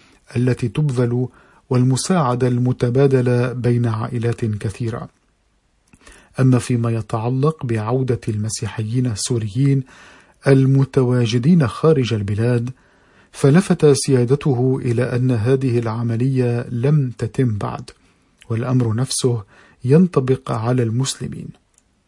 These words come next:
في رد على سؤال بشأن الظروف الواجب أن تتوفر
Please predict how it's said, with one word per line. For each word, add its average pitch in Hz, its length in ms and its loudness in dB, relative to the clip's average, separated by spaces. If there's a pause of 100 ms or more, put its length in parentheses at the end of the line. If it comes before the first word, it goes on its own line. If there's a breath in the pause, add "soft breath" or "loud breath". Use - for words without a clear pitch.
(560 loud breath)
في 156 220 2
رد 185 320 4
على 123 280 0
سؤال 131 800 2
بشأن 127 400 -2
الظروف 120 680 0
الواجب 120 600 0
أن 113 200 -4
تتوفر 120 680 -2